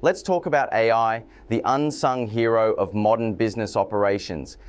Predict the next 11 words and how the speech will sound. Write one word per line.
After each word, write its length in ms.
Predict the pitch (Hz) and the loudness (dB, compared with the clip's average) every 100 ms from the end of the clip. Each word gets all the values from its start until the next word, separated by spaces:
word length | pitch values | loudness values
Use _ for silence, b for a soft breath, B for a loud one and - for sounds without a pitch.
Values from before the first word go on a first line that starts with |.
| B | B
In 100 | - | 0
the 100 | 117 | 0
real 220 | 113 143 151 | 2 2 2
estate 340 | 143 131 113 | 0 -2 -2
industry, 560 | 113 107 107 113 101 - B - | -2 -2 -4 -2 -4 -4 B -12
time 400 | - 139 156 156 | -4 -2 -2 -2
is 160 | 113 | -2
often 400 | - 120 - 110 | 0 -2 -2 -4
just 280 | 98 123 - | 0 -2 -2
as 120 | 117 | -6
valuable 560 | 92 110 110 104 104 101 | -2 0 0 -2 -2 -2